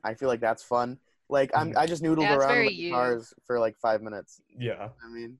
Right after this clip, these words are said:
Speaker 1: yeah.
Speaker 2: Noodling is a, is a term that I use in my repertoire of in-,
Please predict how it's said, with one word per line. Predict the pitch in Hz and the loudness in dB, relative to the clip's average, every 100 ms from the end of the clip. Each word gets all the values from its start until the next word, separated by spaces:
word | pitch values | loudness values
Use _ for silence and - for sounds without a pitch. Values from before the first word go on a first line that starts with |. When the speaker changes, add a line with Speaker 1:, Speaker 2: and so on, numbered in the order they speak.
| - | -8
Speaker 1:
yeah. | 107 101 92 _ _ _ 135 | -4 -2 -4 _ _ _ -6
Speaker 2:
Noodling | 127 131 123 117 | -2 0 -2 -2
is | 113 113 | -6 -10
a, | - - | -12 -12
is | 110 | -14
a | 123 | -14
term | - 110 131 | -12 -12 -10
that | 127 | -12
I | 117 127 127 - _ _ _ _ _ - | -12 -10 -12 -16 _ _ _ _ _ -16
use | - 123 120 | -12 -10 -10
in | 117 | -12
my | - | -12
repertoire | 65 - - - - - | -12 -14 -16 -14 -14 -14
of | 120 127 _ _ _ _ _ 123 | -14 -16 _ _ _ _ _ -12
in-, | 117 | -12